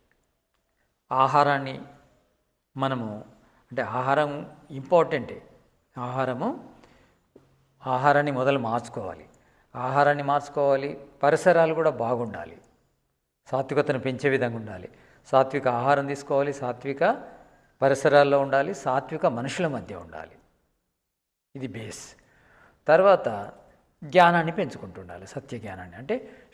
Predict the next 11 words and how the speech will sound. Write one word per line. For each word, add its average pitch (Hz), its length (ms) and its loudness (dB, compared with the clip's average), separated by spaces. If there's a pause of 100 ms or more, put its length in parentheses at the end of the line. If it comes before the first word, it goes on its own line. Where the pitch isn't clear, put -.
శృతులు 156 380 -4
స్మృతుల 139 400 -6
యొక్క 127 240 -2
అధ్యయనం 120 540 -6
చేస్తూ 120 300 -10
ఉండాలి. 80 320 -14 (1040)
చేయడ-, 139 320 2 (140)
చేయడం 127 320 6 (580)
అంటే 151 180 4
మనము 143 320 0
అధ్యయనాన్ని 156 1120 0